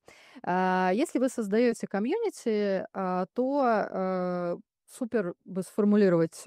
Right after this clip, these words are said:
структуру, правила игры и, э, как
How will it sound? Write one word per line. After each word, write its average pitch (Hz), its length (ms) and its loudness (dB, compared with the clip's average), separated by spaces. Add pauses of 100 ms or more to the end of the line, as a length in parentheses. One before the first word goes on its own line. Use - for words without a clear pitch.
(120)
структуру, 208 760 2
правила 165 540 2
игры 165 540 -2 (380)
и, 175 480 6
э, 156 840 2
как 190 180 -2